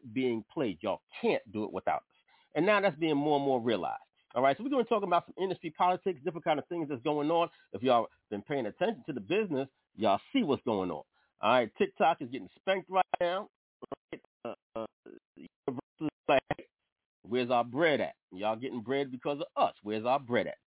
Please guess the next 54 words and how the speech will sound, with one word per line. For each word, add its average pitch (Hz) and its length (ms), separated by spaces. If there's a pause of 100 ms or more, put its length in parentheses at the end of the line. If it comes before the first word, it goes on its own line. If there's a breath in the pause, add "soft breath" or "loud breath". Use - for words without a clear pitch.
Different 240 220
things 208 180
is 165 80
going 180 280
on, 185 240 (400 soft breath)
and, 127 280
and, 117 200
and, 120 300
and 123 220
there's 127 180
a, 120 120
there's 120 200
a 107 80 (180)
shift, 170 200 (500 soft breath)
all 113 100
right, 113 240
that's 110 160
definitely 127 300
going 117 280
on 113 260
in 117 140
this 104 160 (100)
industry. 90 480 (260 soft breath)
Five 147 240
six 127 220
three, 143 240
nine 127 320
nine 123 240
nine, 117 360
three 123 260
zero 120 280
five 123 300
zero. 131 140
Let 185 100
me 185 60
go 190 80
to 165 80
the 156 60
telephone 156 440 (280)
lines 151 300
real 143 160
quick - 240
before 131 240
I 120 60
jump 120 260
into 117 200
some 143 120
of 127 80
these, 120 200 (360 soft breath)
uh, 113 100
uh, 101 120
bangers. 135 400
Got 127 180
some 113 140